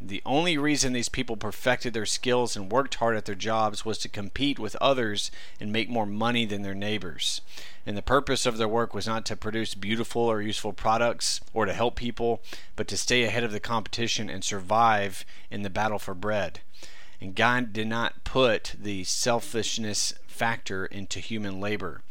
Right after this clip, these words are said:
It's the result of sin in the human heart. We want what others have.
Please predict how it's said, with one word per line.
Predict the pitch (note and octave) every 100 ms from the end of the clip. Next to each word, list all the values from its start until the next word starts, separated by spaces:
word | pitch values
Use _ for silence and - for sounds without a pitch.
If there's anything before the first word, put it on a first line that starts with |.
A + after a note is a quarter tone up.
| - - -
It's | - -
the | G#2+
result | G2 F#2+ A#2+ A#2
of | G2
sin | - - B2 A2+
in | G#2
the | G2
human | G#2+ G2+
heart. | F#2+ G#2+ G2 - - - - - - - -
We | A2 A#2
want | G2 G#2 B2+ B2+ G#2 G#2 - - -
what | G#2+ -
others | A2 G#2+ G2 -
have. | A#2 G2 D2+ - -